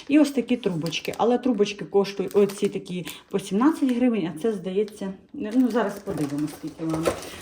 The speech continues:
Так, і по цінах. Ось така ковбаска взяла брауншвейська, вона зараз по акції проходить. І така ковбаска коштує двісті двадцять чотири гривні.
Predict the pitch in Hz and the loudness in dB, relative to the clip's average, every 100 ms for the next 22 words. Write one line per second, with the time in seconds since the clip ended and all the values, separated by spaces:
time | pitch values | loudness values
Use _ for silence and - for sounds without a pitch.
0 | - - 156 - - 302 294 - 170 156 | -10 -4 -6 -6 -2 2 2 0 0 0
1 | 160 220 254 233 226 247 175 151 - - | 0 -2 0 0 4 4 4 0 -2 -4
2 | 214 220 233 247 233 254 247 247 247 240 | -2 2 4 4 2 2 2 0 0 0
3 | 247 220 214 226 214 170 - - 285 302 | 0 -2 0 2 2 0 -6 2 2 4
4 | 151 151 - - 254 - 269 269 269 254 | 2 0 -4 -4 -2 0 -2 2 4 6
5 | 277 277 - - 311 294 285 - 170 220 | 4 2 -6 -4 2 2 2 -2 2 2
6 | 294 - - 254 247 - 151 170 233 - | 2 -2 -4 -2 -2 -6 -6 -4 -4 -4
7 | 160 160 214 202 - 156 175 185 165 151 | 0 2 0 -2 -10 -8 -4 -2 -2 0
8 | 147 151 | 2 2